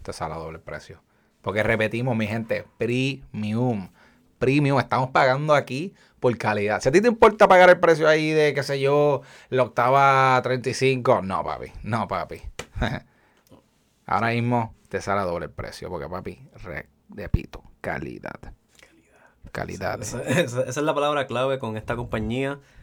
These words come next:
Speaker 2: es la calidad. Ellos se enfocan en ser
Speaker 1: Premium.
Speaker 2: premium. Todo es lo más alto, lo mejor.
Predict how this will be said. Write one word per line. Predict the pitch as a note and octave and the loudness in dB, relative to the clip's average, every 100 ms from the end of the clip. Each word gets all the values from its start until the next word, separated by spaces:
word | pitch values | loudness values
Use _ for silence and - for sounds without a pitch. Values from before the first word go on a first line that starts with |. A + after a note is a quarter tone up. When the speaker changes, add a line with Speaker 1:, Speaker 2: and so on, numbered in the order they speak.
| - | -14
Speaker 2:
es | G#2 B2+ | -8 -4
la | B2+ G#2 | -4 -4
calidad. | G2 G2 G2+ | -4 -4 -2
Ellos | A2 A2+ | -2 -2
se | B2+ | -2
enfocan | B2 B2+ B2 | -2 -2 0
en | |
ser | G2+ | 0
Speaker 1:
Premium. | G#2 F#2 D2 | 0 -4 -6
Speaker 2:
premium. | A#2 A#2 G#2 F#2+ G2+ - - - - | -4 -2 -2 -6 -12 -14 -14 -12 -2
Todo | A#2+ C3 B2 | 2 4 4
es | C3+ | 2
lo | A#2+ G2+ | 2 0
más | G2 A#2+ | 0 0
alto, | A#2 A#2 - A#2 | 0 -2 -2 -4
lo | F#2+ | -4
mejor. | F#2 F#2 G#2 F2+ | -8 -6 -4 -4